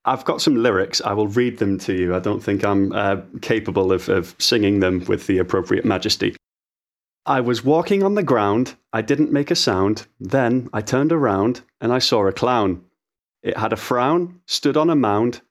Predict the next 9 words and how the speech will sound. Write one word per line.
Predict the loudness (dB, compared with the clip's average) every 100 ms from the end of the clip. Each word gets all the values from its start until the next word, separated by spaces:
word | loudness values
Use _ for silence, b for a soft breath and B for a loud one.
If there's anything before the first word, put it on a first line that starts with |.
| -14
started | -2 -2 0 -2 0
barking | 0 0 0
like | 2 0
a | -2
hound. | 0 0 0 -2 -10 _ _
<laughs> | _ 0
Clowny | 2 4 2 2 2 0 -4 _ _ -4 0 0 0
clown | 0 0 0
clown." | 0 -2 -2 -4